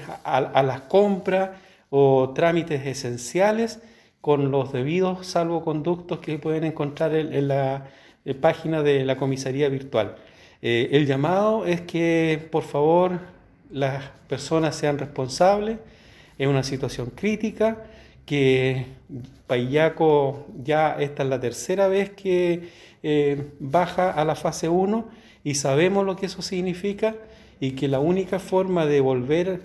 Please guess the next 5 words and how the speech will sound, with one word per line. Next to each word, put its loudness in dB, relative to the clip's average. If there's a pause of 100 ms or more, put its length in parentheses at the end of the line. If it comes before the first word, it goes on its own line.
(160)
a -2 (640)
avanzar 0 (260)
a -4
la -4
fase -2